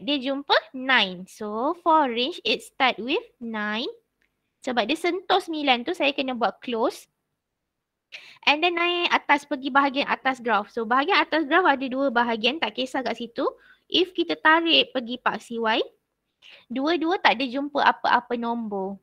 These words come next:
So in this case, mean it goes to positive infinity. Tutup. And that's how we find, uh, domain and range from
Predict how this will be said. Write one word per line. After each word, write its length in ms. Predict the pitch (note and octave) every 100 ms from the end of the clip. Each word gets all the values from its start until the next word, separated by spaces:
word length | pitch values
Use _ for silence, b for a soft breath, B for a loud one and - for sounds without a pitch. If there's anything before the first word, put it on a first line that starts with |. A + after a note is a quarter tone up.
| -
So 480 | - G#3 G#3+ C4 -
in 480 | E4+ C4+ A#3+ A3 G#3+ b b b _ -
this 320 | C4 C4 -
case, 400 | - C#4 G#4 -
mean 320 | A3+ A3+ A#3 A#3
it 240 | G#3 G#3+
goes 320 | F#3+ G#3+ A#3+ -
to 80 | F#4 D5+ _ _ _
positive 540 | - A3+ G#3+ A3+ - A#3
infinity. 880 | G3+ A#3 A#3 G#3+ G#3 - - G3+ - _ _ _ _ _ _ -
Tutup. 320 | - - - _ _ _ _ _ _ _ _ _ _ _ _ _ _ _ _ _ _ B B -
And 200 | A3 A3
that's 240 | A#3+ G#3+
how 160 | C4 A3
we 160 | G#3+
find, 280 | G#3+ D4 E4 G#4+ _
uh, 400 | - G#3 G#3 G3
domain 400 | G3+ C4 C#4 C4
and 160 | G#3 A3
range 320 | A#3+ F#4 -
from 240 | - D#4+